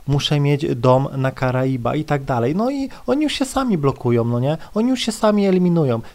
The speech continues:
I wystarczy, że taki ja podejdę, e, do niej. Nie wa-, mnie nie interesuje, czy ja mam pieniądze, czy nie mam. Wyst-, czuję się, że wyglądam dobrze, e, jestem świeży i tak dalej. Podchodzę: „Hej, ładnie wyglądasz”, bum.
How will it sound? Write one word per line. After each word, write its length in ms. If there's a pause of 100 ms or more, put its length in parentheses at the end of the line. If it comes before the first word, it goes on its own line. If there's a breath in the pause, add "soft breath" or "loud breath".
I 160
wystarczy, 500
że 80
taki 300
ja 260
podejdę, 600 (240 loud breath)
e, 180
do 200
niej. 200
Nie 160
wa-, 160
mnie 140
nie 120
interesuje, 560
czy 140
ja 80
mam 200
pieniądze, 380
czy 200
nie 60
mam. 100
Wyst-, 220 (220 loud breath)
czuję 280
się, 180
że 120
wyglądam 560
dobrze, 480 (240 loud breath)
e, 200
jestem 380
świeży 680
i 60
tak 220
dalej. 280
Podchodzę: 600
„Hej, 220
ładnie 340
wyglądasz”, 600
bum. 320